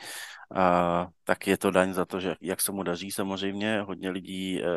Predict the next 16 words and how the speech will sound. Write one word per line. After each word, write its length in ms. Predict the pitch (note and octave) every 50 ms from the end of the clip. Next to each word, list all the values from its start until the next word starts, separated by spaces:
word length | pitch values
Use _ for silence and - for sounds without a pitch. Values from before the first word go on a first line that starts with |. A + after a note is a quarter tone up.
| D2 D2+ D2 - - _
teď 180 | - E2 -
spíš 340 | - - - G#2 G2 - -
fandí 420 | - - - G#2 F#2+ F#2+ F2+ G2 F#2
proti 340 | - G2+ G2+ - - G#2
němu, 260 | F#2+ F#2+ F#2 F#2 G2 G2
než, 360 | G2 F#2 - - - - -
než, 320 | - G2 G2 - - - G2+
e, 220 | F#2+ F#2+ F#2+ F#2
někomu 480 | F#2 F#2+ F#2 - - - - G2+ G2 - - - - - - - _ -
ze 60 | -
svých 220 | - - A2 G#2 A2+
oblíbenců. 680 | G#2+ G2+ A2+ A2 G#2 G#2+ G#2+ A2 - - A#2+ A2+ A2 G#2+ - - - - - - - - - _ _ _ _ _ _ _ _ -
E, 100 | - - -
nezačalo 500 | - G#2+ A#2+ A#2+ D3 - - F3+ E3 D#3
to 120 | - C3
nejlépe, 560 | A2 G#2+ G#2+ G#2+ A2+ A#2+ B2 - D3+ E3 F#3+